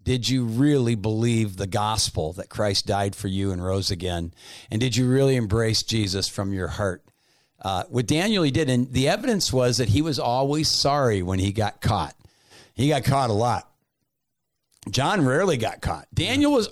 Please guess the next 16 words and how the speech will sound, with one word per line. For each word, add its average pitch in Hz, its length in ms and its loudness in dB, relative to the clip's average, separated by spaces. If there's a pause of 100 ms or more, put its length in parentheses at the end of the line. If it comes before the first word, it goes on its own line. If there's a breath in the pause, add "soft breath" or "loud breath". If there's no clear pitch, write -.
(120)
always 320 500 2
getting 117 300 -8
caught. 87 260 -4
He's 156 180 -6
always 185 280 2
doing 143 200 2
stupid 202 640 0
things 131 300 2
and 110 80 0
getting 120 260 -2
caught. 98 320 -2
And 110 100 0
I 160 120 2
think 160 260 0
as 123 240 0
it, - 180 -8